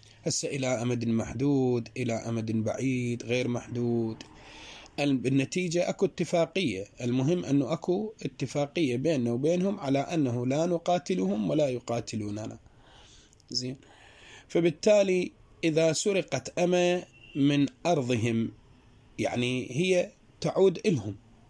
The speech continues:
وأحد المسلمين سرقها أو أحد الكفار سرقها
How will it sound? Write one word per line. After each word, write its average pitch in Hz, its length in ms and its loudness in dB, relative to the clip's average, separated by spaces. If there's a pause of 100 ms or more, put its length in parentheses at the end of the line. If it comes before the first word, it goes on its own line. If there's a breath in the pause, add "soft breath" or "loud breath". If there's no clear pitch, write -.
(1120 loud breath)
وأحد 196 720 0
المسلمين 151 600 2
سرقها 143 500 -2
أو 104 220 -4
أحد 160 380 -2
الكفار 156 520 -2
سرقها 156 680 -4